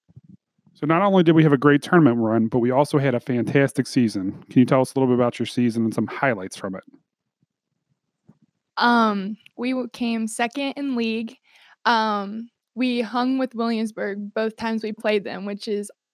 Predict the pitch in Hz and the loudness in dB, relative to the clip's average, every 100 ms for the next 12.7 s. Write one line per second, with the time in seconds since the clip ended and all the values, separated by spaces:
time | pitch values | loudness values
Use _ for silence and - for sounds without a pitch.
0 | _ 226 226 202 208 202 196 202 202 214 | _ -4 -2 -4 -6 -8 -8 -8 -8 -8
1 | 214 220 - _ _ _ _ - 233 214 | -8 -10 -14 _ _ _ _ 0 2 2
2 | 208 196 202 - 226 233 220 208 202 202 | 0 -4 -8 -8 -6 -4 -2 -2 -4 -6
3 | 214 208 - 202 202 - 220 208 - 214 | -6 -6 -6 -6 -6 -10 -10 -10 -12 -10
4 | 202 196 202 - _ _ _ _ _ - | -8 -8 -12 -14 _ _ _ _ _ -6
5 | 190 196 196 208 233 220 _ _ _ _ | -6 -6 -12 -10 -12 -16 _ _ _ _
6 | _ 202 185 - 214 208 208 190 180 202 | _ -10 -8 -10 -6 -4 -2 -2 -2 -4
7 | 190 170 - 214 _ _ _ _ _ 240 | -2 -2 -4 -12 _ _ _ _ _ -4
8 | 233 233 214 196 190 - 208 214 220 220 | -4 -4 -8 -8 -12 -12 -10 -10 -10 -10
9 | 220 247 220 - 277 262 - - _ _ | -10 -10 -12 -18 -20 -18 -18 -20 _ _
10 | _ _ - - _ - _ _ _ _ | _ _ -20 -20 _ -20 _ _ _ _
11 | - - _ _ _ - 143 143 147 135 | -20 -20 _ _ _ -2 0 4 6 6
12 | 143 139 135 139 147 143 151 | 4 2 2 0 2 2 0